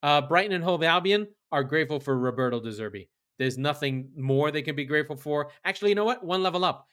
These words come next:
They're grateful for Tony Bloom and the consistency of ownership that has allowed them to grow into the Premier League, to go from Houghton to Potter, now to De Zerbi,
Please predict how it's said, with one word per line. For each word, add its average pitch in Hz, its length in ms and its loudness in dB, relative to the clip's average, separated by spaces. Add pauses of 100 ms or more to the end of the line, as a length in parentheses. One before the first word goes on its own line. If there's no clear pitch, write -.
(220)
They're 143 100 -2
grateful 170 320 -6
for 160 120 -12
Tony 151 320 -6
Bloom 123 480 -4 (400)
and 123 220 -8
the 120 60 -12
consistency 147 800 -10
of 139 160 -6
ownership 117 520 -10 (320)
that 131 120 -4
has 117 80 -8
allowed 123 420 -4
them 131 300 -4 (180)
to - 80 -14
grow 139 500 0
into 147 220 -8
the 135 80 -6
Premier 135 340 -4
League, 131 360 -4 (380)
to 120 120 -10 (120)
go 135 180 -2
from 131 220 -8
Houghton 156 500 -8 (560)
to 165 120 -8
Potter, 127 600 -4 (680)
now 120 240 -6
to 139 120 -6
De 135 120 -2
Zerbi, 113 500 -4